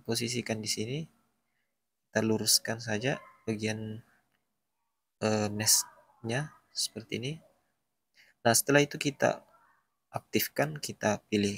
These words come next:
yang out ya, kita hapus bagian luar dari, eh, garis tadi. Kemudian kita tempatkan di bagian bawah shape warna hijau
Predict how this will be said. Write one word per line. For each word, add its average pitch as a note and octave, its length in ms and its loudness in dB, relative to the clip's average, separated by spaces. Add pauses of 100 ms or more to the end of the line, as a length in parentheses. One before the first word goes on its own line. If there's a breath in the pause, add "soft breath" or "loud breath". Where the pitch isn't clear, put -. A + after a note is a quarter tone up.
yang G#2 240 -4
out A#2 240 4
ya, A2 160 -6
kita - 240 -4
hapus - 480 2
bagian G#2 640 -4
luar G2 400 -2
dari, B2 400 0 (880)
eh, G2+ 400 -4 (1800)
garis A2 320 6
tadi. A2 240 -2 (160)
Kemudian B2+ 320 4
kita B2+ 240 6
tempatkan A#2+ 560 0
di G#2+ 160 -2
bagian G2 400 -2
bawah G2 240 -2
shape - 320 2 (160)
warna G2+ 240 2
hijau G#2 400 -2